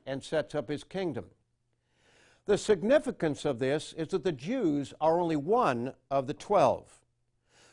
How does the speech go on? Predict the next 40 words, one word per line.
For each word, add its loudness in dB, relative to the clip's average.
Who 0
the 4
others 6
are, 6
I'll 4
reveal 0
shortly. 0
But 4
right 4
now, 2
you -4
may 0
be -2
thinking, -4
"Okay, 0
twelve 0
apostles 0
are -4
going -2
to -4
rule 2
over -2
twelve 0
tribes 0
of -8
Israel, -2
but -4
what's 2
that 0
got 2
to -6
do -2
with 0
me?" -4
If -2
Peter 0
could 0
ask 4
the -6
question, -2